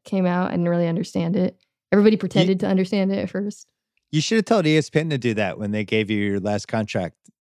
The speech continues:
Speaker 2: that was worth, like, two hundred and thirty million t-, with incentives. Like, it, we could just make up any number with a football contract,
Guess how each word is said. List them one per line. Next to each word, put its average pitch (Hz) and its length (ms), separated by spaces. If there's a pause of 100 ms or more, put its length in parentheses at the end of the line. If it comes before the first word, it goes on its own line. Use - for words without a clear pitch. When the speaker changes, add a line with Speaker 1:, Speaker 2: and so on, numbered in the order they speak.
(120)
Speaker 2:
that 247 180
was 104 160
worth, 107 220
like, 117 220
two 135 180
hundred 117 300
and 113 180
thirty 120 260
million 110 600 (880)
t-, 160 100 (140)
with 170 220
incentives. 151 1000
Like, 170 220 (320)
it, 226 280
we 226 120
could 254 160
just 240 220
make 220 180
up 190 160
any 180 180
number 165 360
with 135 160
a - 20
football 147 380
contract, 123 680